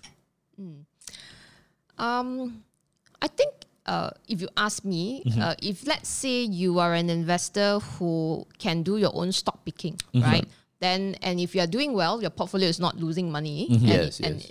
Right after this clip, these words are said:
Speaker 1: and if you're doing well and you're enjoying the process, by all means, go ahead and
Speaker 2: Mm.
Speaker 1: invest directly in the stock market.
Speaker 3: Right,
Speaker 2: Mm.
Speaker 3: okay.
Speaker 1: But there are a lot of people out there who say, for example, if you're a marketing graduate,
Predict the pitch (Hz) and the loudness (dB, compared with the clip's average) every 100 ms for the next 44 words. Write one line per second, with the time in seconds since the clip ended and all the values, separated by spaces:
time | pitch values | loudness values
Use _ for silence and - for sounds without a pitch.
0 | - 165 151 143 151 165 220 202 190 185 | -8 -6 -6 -4 -4 -2 -2 0 0 0
1 | 156 110 165 208 190 214 - 170 175 185 | -2 -4 -4 -2 -2 -2 -4 -4 -2 -2
2 | - 175 190 202 202 165 - - 180 160 | 0 0 2 0 0 -2 -4 -2 0 2
3 | 175 - - 123 120 131 151 165 - 156 | 0 -2 2 6 6 4 2 0 0 -2
4 | - 147 151 151 - - - - - - | -2 -4 -4 -6 -6 -6 -8 -10 -10 0
5 | - 214 - 92 247 240 233 226 233 381 | 2 2 -2 0 2 4 4 4 4 2
6 | 302 - 180 226 - 190 175 170 170 214 | 2 -2 -2 0 2 0 0 0 0 -2
7 | 180 170 - 202 185 139 156 160 165 160 | -4 -2 0 0 0 -2 -2 -2 -2 -2
8 | 156 147 147 143 226 190 175 147 139 151 | 0 -2 -4 -8 -8 -6 -6 -6 -8 -8
9 | 143 | -8